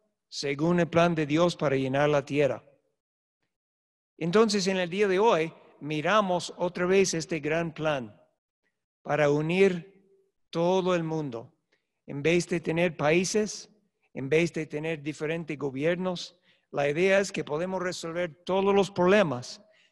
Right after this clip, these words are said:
si solamente tenemos un gobierno global. ¿Ok? Eso es la meta de muchas personas, ¿verdad? Eh, que quieren, no hay países, no hay fronteras,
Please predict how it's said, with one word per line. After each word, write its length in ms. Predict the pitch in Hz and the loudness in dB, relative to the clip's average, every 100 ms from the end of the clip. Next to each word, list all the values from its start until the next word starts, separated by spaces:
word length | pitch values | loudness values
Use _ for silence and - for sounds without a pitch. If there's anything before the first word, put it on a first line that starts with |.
| _ | _
si 180 | 160 | -8
solamente 640 | 139 160 180 208 214 165 147 | -6 -2 0 2 0 -4 -6
tenemos 720 | 151 156 185 165 147 - - _ _ _ - | -4 -2 -2 -2 -6 -8 -14 _ _ _ -8
un 280 | 180 190 | -4 -4
gobierno 880 | 175 175 147 147 175 170 160 160 151 _ | -2 -4 -2 0 0 0 -4 -6 -10 _
global. 540 | 139 131 123 120 104 _ _ _ _ _ _ | -8 -6 -4 -6 -8 _ _ _ _ _ _
¿Ok? 260 | - 98 - _ _ _ _ _ _ | -18 -16 -16 _ _ _ _ _ _
Eso 380 | - 151 - 190 | -6 -2 2 2
es 140 | 190 | 2
la 100 | 175 | 0
meta 340 | 165 190 190 147 | 2 2 2 0
de 120 | 139 | -2
muchas 320 | 135 147 143 | -2 -6 -8
personas, 600 | - 135 196 220 101 - | -8 -6 -6 -6 -8 -12
¿verdad? 320 | 123 127 208 - _ _ _ _ 113 | -12 -8 -10 -10 _ _ _ _ -10
Eh, 560 | 113 143 139 131 123 123 | -2 2 2 2 -2 -4
que 160 | 123 117 | -8 -6
quieren, 540 | 165 180 165 151 117 _ _ _ _ _ _ _ _ _ | -2 0 0 -2 -8 _ _ _ _ _ _ _ _ _
no 320 | 185 170 196 214 | -10 -2 4 4
hay 120 | 208 | 4
países, 600 | 190 180 151 - 104 - | 2 2 0 -4 -12 -14
no 280 | 131 165 185 | -8 -2 -2
hay 80 | |
fronteras, 720 | 185 190 170 170 139 110 110 | -2 -2 -2 0 -2 -2 -10